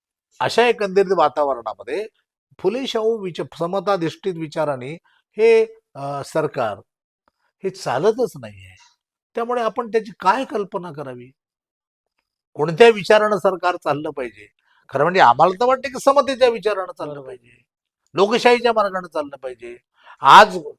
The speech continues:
Speaker 1: चांगला कोणताही माणूस भारतात लोकशाही असं वाटत नाही लोकांना, इथे हु-, हुकुमशाही सुरू झालेली आहे,
Speaker 2: हो.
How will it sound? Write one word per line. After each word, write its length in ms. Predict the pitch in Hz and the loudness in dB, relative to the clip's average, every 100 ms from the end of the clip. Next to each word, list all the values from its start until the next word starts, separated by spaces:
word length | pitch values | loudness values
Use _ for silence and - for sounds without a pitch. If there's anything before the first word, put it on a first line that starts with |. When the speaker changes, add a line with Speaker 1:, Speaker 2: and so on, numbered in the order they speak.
| _ - | _ 2
Speaker 1:
चांगला 640 | 160 151 170 220 240 233 | 6 6 6 10 10 10
कोणताही 580 | - - 165 175 233 247 | 4 -2 -2 4 6 8
माणूस 320 | 202 196 196 | 6 4 4
भारतात 340 | 156 160 - 208 | 6 6 6 0
लोकशाही 380 | 180 185 - 190 | 2 -2 2 2
असं 220 | 190 196 | 2 2
वाटत 280 | 175 160 156 | 0 0 -4
नाही 120 | 147 131 | -10 -14
लोकांना, 360 | 110 107 _ _ _ _ _ _ _ _ _ _ _ - | -14 -18 _ _ _ _ _ _ _ _ _ _ _ -10
इथे 120 | 147 | 0
हु-, 100 | 160 | 0
हुकुमशाही 640 | 143 160 151 220 208 196 190 | 2 -2 0 -2 0 2 0
सुरू 340 | - 175 160 | -2 -4 -2
झालेली 300 | 147 139 131 | -2 -4 -6
आहे, 100 | 110 - _ - | -8 -12 _ -20
Speaker 2:
हो. 260 | 135 107 | -20 -20